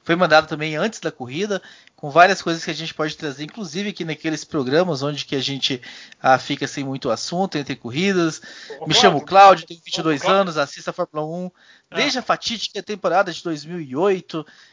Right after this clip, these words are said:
Speaker 1: embora a minha primeira memória da categoria seja de dois mil e seis. Já ouço o programa de vocês há alguns anos, mas só agora decidi escrever o e-mail.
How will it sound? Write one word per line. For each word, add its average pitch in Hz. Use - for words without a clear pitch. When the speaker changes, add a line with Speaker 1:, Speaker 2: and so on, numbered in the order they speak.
Speaker 1:
embora 156
a -
minha 156
primeira 151
memória 139
da 135
categoria 131
seja 135
de -
dois 131
mil 127
e 113
seis. 165
Já 233
ouço 247
o -
programa 185
de 160
vocês 160
há 202
alguns 143
anos, 156
mas 147
só 190
agora 156
decidi 143
escrever 135
o 127
e-mail. 135